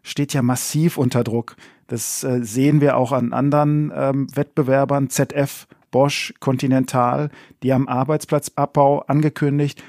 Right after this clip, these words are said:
und eben auch ThyssenKrupp mit diesen eintausendachthundert Stellen, die jetzt in diesem Bereich wegfallen sollen.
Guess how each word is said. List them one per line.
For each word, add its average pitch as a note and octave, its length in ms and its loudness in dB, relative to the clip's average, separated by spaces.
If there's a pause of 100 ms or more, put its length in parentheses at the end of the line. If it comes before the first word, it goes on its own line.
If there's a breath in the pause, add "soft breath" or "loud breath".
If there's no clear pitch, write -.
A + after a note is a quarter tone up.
(140 loud breath)
und D3+ 160 0
eben E3+ 160 2
auch E3+ 120 0
ThyssenKrupp E3+ 500 -2
mit B2 120 0
diesen C3+ 240 -2
eintausendachthundert C#3 960 0
Stellen, D3 460 0
die C3 120 0
jetzt B2+ 220 -2
in C3+ 100 0
diesem C3 240 0
Bereich B2+ 500 -2
wegfallen C#3 520 -2
sollen. C#3 420 0